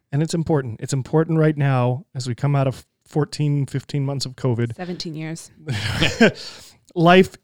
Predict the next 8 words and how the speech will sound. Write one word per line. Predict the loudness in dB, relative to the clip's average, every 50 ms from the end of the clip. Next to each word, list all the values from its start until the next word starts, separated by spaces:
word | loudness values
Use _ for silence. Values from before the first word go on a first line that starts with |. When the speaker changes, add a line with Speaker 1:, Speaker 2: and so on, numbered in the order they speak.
| _ _ _ _ _ _ _ _ _ _ _ _ _ -2 2 4
Speaker 1:
has | 6 6 6 4 4 4
looked | 4 4 2 0 -2 0
different. | 0 0 0 0 -2 -4 -4 -4 _ _ _ _ _ _ _ _ _ _ _ -20 -16
It's | -14 -8 -2
going | 2 4 4 4 4
to | 4
look | 2 0 0 -2
different. | -4 -6 -6 -6 -8 -10 -10